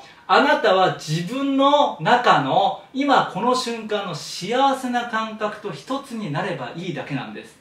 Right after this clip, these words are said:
ね。自分自身に聞いてみてください。あなたは今どうありたいのか。ね。不幸でありたいって言ってますか？本当に。ね。それを言ってるのは思考じゃないですか？で、思考は思考であなたを幸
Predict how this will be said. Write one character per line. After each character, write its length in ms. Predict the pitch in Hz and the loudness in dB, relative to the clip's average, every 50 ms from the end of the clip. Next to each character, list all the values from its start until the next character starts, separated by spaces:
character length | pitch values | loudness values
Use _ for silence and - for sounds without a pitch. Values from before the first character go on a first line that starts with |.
| _ | _
ね。 280 | 156 156 156 160 - - - - - - - - - | -4 -2 -2 -2 -4 -6 -12 -16 -18 -18 -20 -14 -8
自 200 | 185 208 220 240 | -4 -4 -2 0
分 120 | 302 320 320 | 0 0 0
自 280 | 311 302 - 302 294 | 0 0 0 0 0
身 60 | 226 | 0
に 160 | 185 147 139 - | 0 0 -4 -4
聞 160 | - 220 247 | -6 -6 -4
い 40 | 240 | -2
て 100 | 294 294 | -2 -2
み 80 | 302 302 | -2 -2
て 80 | 294 | -2
く 80 | - 190 | -2 0
だ 140 | 156 143 139 | 0 -2 -2
さ 180 | 131 120 - | -2 -4 -4
い。 100 | - - - - - - - - | -6 -8 -12 -18 -20 -20 -8 -2
あ 120 | 202 233 | 0 4
な 220 | - 220 220 220 214 | 6 6 6 6 6
た 100 | 190 180 | 6 6
は 280 | 180 170 - - - 247 | 8 8 6 6 4 2
今 380 | 262 240 208 156 - - - - | 0 2 2 0 -2 -4 -2 0
ど 220 | 165 226 285 339 | 2 4 6 6
う 40 | 330 | 8
あ 100 | - - | 8 6
り 100 | 170 160 | 6 4
た 160 | 156 160 147 | 4 2 2
い 60 | 139 131 | 2 2
の 100 | 127 127 | -2 -2
か。 380 | - 107 107 - - - - - _ _ - | -2 -2 -2 -2 -4 -8 -14 -20 _ _ -2
ね。 400 | 143 190 247 247 247 - - - - _ _ _ | 2 4 6 6 4 2 -4 -14 -20 _ _ _
不 180 | - - - - | -20 -16 -12 -8
幸 260 | - - 135 139 131 | -4 0 2 2 2
で 100 | - - | 2 2
あ 120 | 139 147 | 0 0
り 120 | 151 151 147 | 0 -2 -2
た 180 | 156 147 131 | -2 -2 -4
い 20 | 127 | -4
っ 40 | 127 | -6
て 160 | - - 135 | -10 -10 -8
言 140 | 131 139 143 | -6 -6 -6
っ 40 | 143 | -6
て 240 | - - - 233 254 | -8 -10 -6 -2 0
ま 160 | 302 320 320 | 0 0 0
す 80 | 311 | 0
か？ 140 | - 247 220 | 2 2 2
本 240 | - 208 202 185 151 | 2 0 -2 -4 -4
当 100 | 151 143 | -2 -2
に。 380 | 139 131 120 107 104 - - _ - | -2 -2 -2 -4 -8 -12 -16 _ -4
ね。 400 | 135 156 214 254 254 - - - - - | 0 2 2 2 2 0 -4 -10 -18 -20
そ 200 | - - 220 233 | -4 0 2 2
れ 80 | 302 | 4
を 60 | 339 339 | 4 4
言 180 | 330 339 320 | 4 2 2
っ 40 | - | 2
て 100 | 339 330 | 0 0
る 60 | 302 | 0
の 160 | 247 185 170 | 0 2 2
は 380 | 190 208 - - - - - - - - - - - - - | 4 4 4 4 2 0 -6 -14 -16 -14 -10 -10 -10 -8 -6
思 120 | 240 269 | -4 -2
考 60 | 311 | 0
じ 80 | 311 320 | 0 2
ゃ 60 | 294 | 2
な 120 | 254 - - | 2 0 -2
い 60 | - | -4
で 80 | - | -6
す 100 | - - | -12 -10
か？ 420 | - 139 160 - 240 - - - - - - | -2 2 4 4 4 4 0 -4 -8 -2 0
で、 180 | 170 147 - - - - - - - - | 0 0 0 -2 -8 -14 -12 -12 -10 -8
思 120 | 277 294 330 | -6 -4 0
考 100 | 339 349 | 2 4
は 80 | 320 | 4
思 320 | 320 294 - - 285 302 302 | 4 2 0 -4 -4 -2 -2
考 60 | 302 | 2
で 260 | 311 277 - - - | 2 2 2 2 0
あ 140 | - 196 240 | 0 0 2
な 160 | 277 320 330 | 4 4 4
た 220 | 311 - - - - | 2 2 0 0 -2
を 40 | - | -4
幸 400 | - - - - - 185 233 | -8 -10 -10 -8 -2 2 4